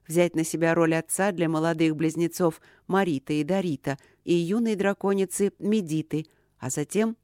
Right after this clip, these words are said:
и управление Ланкарой до того, как в городе появится свой владыка. Сейчас у Мири было полно хлопот.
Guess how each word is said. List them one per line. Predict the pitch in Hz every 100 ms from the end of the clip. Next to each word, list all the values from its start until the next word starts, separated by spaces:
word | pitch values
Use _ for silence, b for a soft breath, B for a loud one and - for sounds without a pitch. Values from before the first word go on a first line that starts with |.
| -
и | 220
управление | 240 233 226 185 196 202 202
Ланкарой | 196 202 - 196 160 151 156 _
до | 147
того, | 143 139 147
как | - 135
в | 127 -
городе | 156 214 165 156 156 b -
появится | 151 156 165 165 - 156 -
свой | - - 131 147
владыка. | 135 139 131 123 - - _ _ _ _ B B B B B
Сейчас | - 170 262 247
у | 220
Мири | 220 226
было | 214 202 214
полно | 202 196 180 170 208
хлопот. | - 147 147 156 151 -